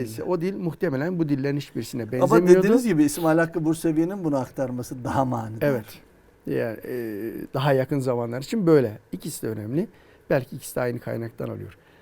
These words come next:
Speaker 1: Ama, e, biz neye bakacağız? Öncelikle, e, yazılı metne bakıyoruz. Çünkü tarih yazıyla başlıyor. Türkçe dünyanın yazılan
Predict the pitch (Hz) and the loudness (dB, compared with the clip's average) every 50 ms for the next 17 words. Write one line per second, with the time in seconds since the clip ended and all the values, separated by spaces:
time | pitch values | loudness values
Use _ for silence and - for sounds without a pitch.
0 | _ _ _ _ _ 202 220 240 220 190 - - - 180 165 160 151 147 143 143 | _ _ _ _ _ 0 4 4 6 4 4 2 2 2 4 4 4 2 0 -2
1 | 165 170 190 196 180 160 165 175 180 185 180 165 143 131 113 - 123 120 156 196 | -4 -2 -2 -2 0 0 2 4 6 6 6 4 2 0 -2 -2 -4 -2 0 -2
2 | 208 202 - - - 175 175 175 165 165 165 151 143 139 - 120 135 156 175 - | -2 -2 -6 -6 0 2 2 4 4 4 2 2 0 -2 -4 -2 -2 -2 -2 -4
3 | - - - 139 123 123 120 123 - - - - - - - - - - - - | -8 -8 -8 -6 -6 -4 -6 -6 -8 -8 -10 -10 -10 -10 -12 -14 -16 -16 -18 -18
4 | - - - 120 127 143 143 139 135 143 147 156 147 123 110 - - 127 123 - | -18 -16 -12 -6 -4 -4 -4 -2 -2 0 2 2 2 2 -2 -6 -10 -10 -10 -8
5 | - 151 135 117 110 - - 110 107 - - - 147 127 - - - 131 139 170 | -6 -6 -6 -6 -6 -8 -10 -12 -12 -12 -10 -8 -8 -8 -6 -4 -2 0 0 0
6 | 190 156 151 139 135 131 139 143 135 127 110 104 104 - - - - 98 101 - | 0 0 0 0 0 2 0 0 0 0 -2 -4 -8 -12 -12 -14 -14 -14 -14 -16
7 | _ _ - - - _ _ _ _ - 214 196 - - - 180 180 170 147 165 | _ _ -20 -20 -20 _ _ _ _ -8 -8 -8 -6 -2 0 0 0 2 2 2
8 | 170 165 170 165 160 156 147 151 160 170 156 151 151 147 147 147 147 147 151 151 | 4 4 4 4 4 2 2 0 0 0 2 2 0 0 0 -2 -2 -2 -2 -4